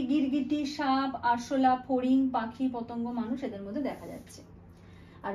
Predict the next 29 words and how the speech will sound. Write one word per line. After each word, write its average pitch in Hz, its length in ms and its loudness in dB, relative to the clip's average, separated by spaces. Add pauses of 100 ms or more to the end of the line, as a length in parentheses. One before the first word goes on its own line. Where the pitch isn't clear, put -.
(140)
গুয়ানোটেলিজম, 381 760 6 (220)
এটা 269 120 0 (140)
important, 285 520 2 (2250)
এটা 269 120 0
হলো 320 120 6 (100)
গুয়ানিন 381 360 8 (100)
হিসাবে 302 320 4 (120)
যেসব 330 300 0
প্রাণীর 294 300 2
রেচন 269 240 2 (160)
পদার্থ 247 340 -2 (180)
গুয়ানিন 247 420 4
হিসাবে 285 240 2 (280)
তৈরি 214 300 0
হচ্ছে 190 240 -4 (100)
এবং 233 140 -2 (520)
দেহ 254 120 4 (120)
থেকে 349 220 0
নির্গত 208 320 2
হচ্ছে 311 220 -2
তাদেরকে 214 360 -2
বলে, 202 180 -6
সেই 311 200 2
প-, 247 160 -2
প্রসেসটাকে 285 600 -4
বলা 202 140 -2
হচ্ছে 226 180 -4
হলো 359 180 -2
guanidinolism। 196 680 -6